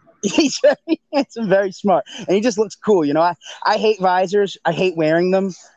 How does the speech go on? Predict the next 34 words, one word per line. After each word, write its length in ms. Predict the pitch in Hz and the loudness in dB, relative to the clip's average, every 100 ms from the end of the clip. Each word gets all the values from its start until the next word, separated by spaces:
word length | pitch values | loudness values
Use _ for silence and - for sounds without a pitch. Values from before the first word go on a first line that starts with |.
| - | -6
but 120 | 175 | -2
they 120 | 170 | 0
look 160 | 175 165 | 0 -2
awesome. 360 | 104 82 - 110 | -6 -10 -10 -10
There's 160 | 135 | -4
no 140 | 147 175 | 0 0
denying 360 | 160 156 151 131 | 0 -2 -2 -4
that 100 | 135 | -4
they 80 | |
look 220 | 127 143 - | 0 -2 -2
cool. 200 | 151 147 | 0 2
He 80 | 135 | 2
has 160 | 131 | 0
the 100 | - | 0
nice 260 | 139 147 - | 0 0 0
number 220 | 156 143 | 0 0
two 320 | 123 - 151 | -2 0 0
going. 300 | 143 151 143 | 2 0 -2
He 80 | 135 | -4
looks 220 | 151 190 - | -4 -4 -2
cool. 260 | 208 165 110 | 0 0 0
He 80 | 135 | 0
looks 220 | 196 - | 0 0
really 240 | 185 165 | 0 2
good. 180 | 143 175 101 _ _ _ _ _ _ _ - | 2 0 -2 _ _ _ _ _ _ _ -10
We'll 80 | 147 | -4
find 300 | 175 175 185 | 0 2 4
out, 200 | 190 - | 2 2
you 120 | 180 | 0
know, 140 | 170 | 0
how 180 | 156 165 | 2 2
he 80 | 175 | 2
looks. 320 | 220 175 - - | 0 -2 -6 -8
Maybe, 440 | 165 170 208 247 | 0 2 2 -2